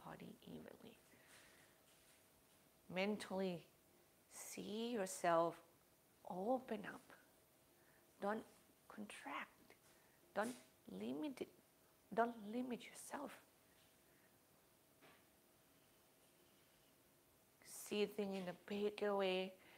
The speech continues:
in a more possibility, in a more loving compassion. Those energy will give you more chances.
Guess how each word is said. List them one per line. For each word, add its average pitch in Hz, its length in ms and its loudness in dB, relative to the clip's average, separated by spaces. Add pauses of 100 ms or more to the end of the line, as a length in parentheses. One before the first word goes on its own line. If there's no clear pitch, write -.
(160)
in 190 160 -2
a 185 40 0 (300)
more 202 1080 4 (120)
possibility, - 760 -8 (1400)
in 196 140 -2
a 185 180 -2
more 196 280 4 (420)
loving 202 540 -2 (800)
compassion. - 960 -4 (880)
Those 220 260 2 (160)
energy 190 760 -2
will 180 140 -4 (120)
give 185 200 2 (160)
you 180 140 0 (160)
more 170 260 0
chances. 277 840 -8